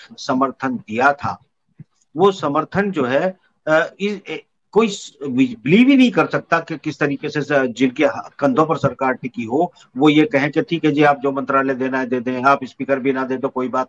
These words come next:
नहीं, आप अच्छा मंत्रालय ना दे कोई बात नहीं, special status का दर्जा ना दे कोई बात नहीं,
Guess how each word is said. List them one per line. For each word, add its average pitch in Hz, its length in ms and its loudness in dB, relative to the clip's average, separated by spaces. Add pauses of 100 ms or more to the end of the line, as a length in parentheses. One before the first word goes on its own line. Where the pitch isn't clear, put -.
नहीं, 127 140 -4 (220)
आप 143 120 2
अच्छा 135 200 -2
मंत्रालय 135 420 -2
ना 135 160 4
दे 131 140 0
कोई 131 220 0
बात 131 300 -2
नहीं, 123 120 -4
special 151 440 -2
status 143 420 -4
का 151 100 2
दर्जा 143 580 0
ना 143 140 0
दे 135 140 -4
कोई 131 240 -2
बात 131 300 -2
नहीं, 131 180 -2